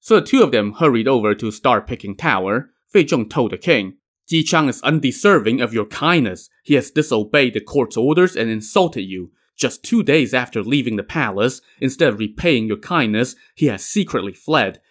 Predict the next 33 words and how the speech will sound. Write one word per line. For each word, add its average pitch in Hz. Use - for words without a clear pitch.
He 202
must 156
be 110
harboring 107
ill 147
intentions. 104
If 123
he 185
is 165
allowed 107
to 110
reach 135
his 113
territory, 123
he 196
will 156
no 160
doubt 127
cause 113
unrest. 113
We 123
dare 147
not 113
keep 170
it 98
from 160
you. 90
Please 151
make 139
a 135
decision 110
at -
once." 123